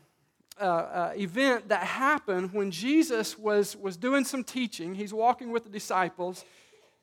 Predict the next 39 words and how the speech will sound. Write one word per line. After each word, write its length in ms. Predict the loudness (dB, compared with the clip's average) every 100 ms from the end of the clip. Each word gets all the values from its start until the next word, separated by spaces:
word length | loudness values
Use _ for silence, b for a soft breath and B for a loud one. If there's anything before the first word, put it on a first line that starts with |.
| b _
and 180 | -2 4
all 180 | 4
of 100 | 4
a 40 | 2
sudden 360 | 2 0 0
some 220 | -6 -6 -8
parents 480 | -2 2 2 0
wanted 260 | -4 -4 -4
to 60 | -4
try 240 | 0 2
to 80 | 2
bring 360 | 2 2 4
their 180 | 4 2
kids 500 | 0 -2 4 4 2
to 120 | -6
Jesus 720 | -6 -2 0 0 -2 -6 -6 b b b b _
for 100 | -4
him 240 | 0 -2
to 140 | -2 -6
touch 440 | -4 -6 -6 -10
them. 220 | -10 -8
Now, 160 | -6 -6 -8 -4
many 200 | -2 -2
of 80 | -2
you 80 |
know 200 | 0 0
this, 200 | 0 -4
but 160 | -6 -4
let's, 180 | -4 -6 b b -10
let's 160 | -4
read 140 | -2 -2
it 80 |
together. 300 | -2 0 0
Mark 240 | 2 2 2
chapter 300 | 0 0 -2
number 180 | -6 -6
ten, 400 | -4 -2 -2 -6 _ _ _ _ _ _ _ _
verse 300 | 2 2 2
thirteen 560 | 0 0 0 -2 0